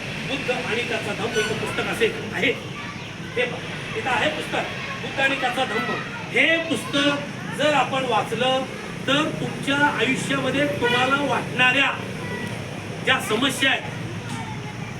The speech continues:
ज्या आपल्या डोक्यामध्ये वाटते की नाही आता जगण्यात काय अर्थ नाही, काय आपले काय खरं नाही, असं जेव्हा जेव्हा वाटेल तेव्हा तेव्हा तुम्ही बुद्ध आणि धम्मा पुस्तक वाचा, तुम्हाला एक नवी ऊर्जा मिळेल,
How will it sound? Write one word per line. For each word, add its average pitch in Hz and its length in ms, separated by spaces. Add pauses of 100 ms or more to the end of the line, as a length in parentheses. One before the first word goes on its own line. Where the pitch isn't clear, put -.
(520)
ज्या 240 120 (180)
आपल्या 277 260
डोक्यामध्ये 277 400
वाटते 247 280
की - 120
नाही 240 200
आता 262 180
जगण्यात 226 380
काय 254 100
अर्थ 233 260
नाही, 277 160
काय 262 200
आपले 247 280
काय 240 280
खरं 247 160
नाही, 269 140 (420)
असं 330 260
जेव्हा 277 240
जेव्हा 269 280
वाटेल 254 440 (320)
तेव्हा 262 300 (100)
तेव्हा 285 240
तुम्ही 262 220
बुद्ध 240 180
आणि 247 200
धम्मा 214 200
पुस्तक 208 360
वाचा, 226 420 (400)
तुम्हाला 254 240
एक 240 180
नवी 240 220 (100)
ऊर्जा 208 340
मिळेल, 233 280